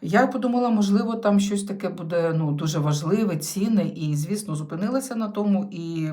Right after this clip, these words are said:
послухала, а вранці вирішила зробити для вас розклад. Ну, хто не дивився його виступ,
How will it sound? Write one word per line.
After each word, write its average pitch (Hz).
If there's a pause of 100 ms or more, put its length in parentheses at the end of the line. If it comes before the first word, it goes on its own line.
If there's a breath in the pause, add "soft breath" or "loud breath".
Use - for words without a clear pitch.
(100)
послухала, 160
а 180
вранці 202
вирішила 190
зробити 175
для 160
вас 170 (200 loud breath)
розклад. 170 (400 loud breath)
Ну, 226
хто -
не 226
дивився 208
його 196
виступ, 233